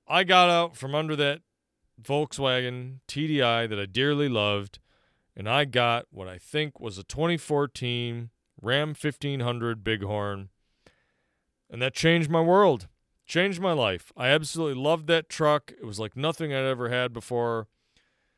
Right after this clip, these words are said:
Just God, absolutely fucking loved it, and, uh, in a way, I wish I had kept it. I should have kept it. That thing was kind of a trophy vehicle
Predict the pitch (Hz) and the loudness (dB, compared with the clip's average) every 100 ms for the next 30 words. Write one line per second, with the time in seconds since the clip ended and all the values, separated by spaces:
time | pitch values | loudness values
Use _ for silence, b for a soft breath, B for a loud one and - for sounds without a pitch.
0 | _ _ _ _ _ 208 170 - 123 113 | _ _ _ _ _ -4 -2 2 4 4
1 | 120 160 143 156 135 113 127 113 107 107 | 4 2 0 -2 -4 -4 -6 -6 -6 -6
2 | 104 101 104 104 _ 110 110 107 104 104 | -6 -6 -6 -8 _ -10 -8 -6 -6 -10
3 | 101 104 101 101 101 - 160 156 135 131 | -8 -6 -4 -4 -8 -8 -4 -2 2 2
4 | 127 117 123 113 120 107 101 - 107 - | 0 -2 -4 -2 -2 -2 -4 -6 -8 -6
5 | 104 98 - 117 180 139 - 110 - 107 | -8 -8 -10 -6 -4 -4 -4 -8 -6 -10
6 | 101 - _ - 120 _ 131 123 117 - | -10 -12 _ -8 -8 _ -6 -4 -6 -6
7 | 127 113 104 - 110 101 104 92 98 95 | -4 -4 -6 -8 -6 -6 -8 -8 -8 -8
8 | 101 95 92 | -8 -8 -10